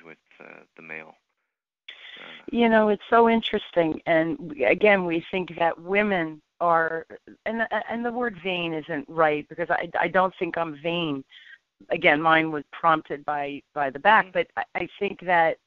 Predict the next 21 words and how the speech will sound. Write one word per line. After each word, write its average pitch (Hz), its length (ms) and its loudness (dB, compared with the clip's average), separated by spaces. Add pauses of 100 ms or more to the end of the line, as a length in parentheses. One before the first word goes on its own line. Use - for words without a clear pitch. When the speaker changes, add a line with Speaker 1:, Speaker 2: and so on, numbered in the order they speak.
(220)
Speaker 2:
um, 156 320 -4 (180)
you're 180 180 -4
right. 208 300 -2 (140)
For 175 100 -6
men 175 380 -2
to 170 80 -12
remain 175 360 -6
competitive, 180 800 0 (480)
you 202 80 4
know, 185 80 8
as 165 260 4
we 170 200 -8
age, 202 360 -2
all 180 200 -2
of 165 120 -10
a 175 60 -12 (120)
sudden, 185 460 2 (560)
you 220 120 -4
know, 185 160 4
I, - 180 0
I 170 180 -8